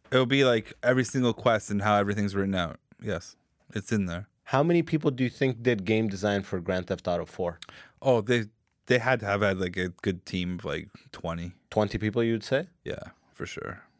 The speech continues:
Speaker 2: And then they'd each propose quests and write quests and
Speaker 1: No, they'd probably be, like, I wonder, actually, yeah, I wonder how many people they would have had that. 'Cause they have their own narrative teams,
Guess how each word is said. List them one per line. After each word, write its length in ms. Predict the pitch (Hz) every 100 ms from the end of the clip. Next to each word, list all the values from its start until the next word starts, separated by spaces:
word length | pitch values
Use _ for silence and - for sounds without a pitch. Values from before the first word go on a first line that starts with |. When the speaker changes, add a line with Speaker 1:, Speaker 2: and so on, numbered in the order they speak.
| -
Speaker 2:
And 160 | 107
then 120 | 107 104
they'd 200 | 101 -
each 280 | 113 107 -
propose 540 | 107 - 107 110 104
quests 500 | - - 104 110 -
and 220 | 104 90 87
write 200 | 98 -
quests 520 | - 101 113 - -
and 300 | 90 80 82
Speaker 1:
No, 260 | 139 135 131
they'd 200 | 147 147
probably 240 | 160 147
be, 160 | 135 123
like, 300 | 143 160 -
I 140 | 175
wonder, 280 | 226 294 208
actually, 380 | 147 170 185 170
yeah, 160 | 165
I 20 | 120
wonder 240 | 139 202
how 80 | 202
many 140 | 202
people 180 | 190 180
they 80 | 143
would 140 | 156
have 100 | 139
had 140 | 101 90
that. 180 | 90
'Cause 140 | - 139
they 100 | 170
have 200 | 185 185
their 120 | 151
own 260 | 139 151 131
narrative 360 | 120 131 131
teams, 640 | - - 143 143 143 143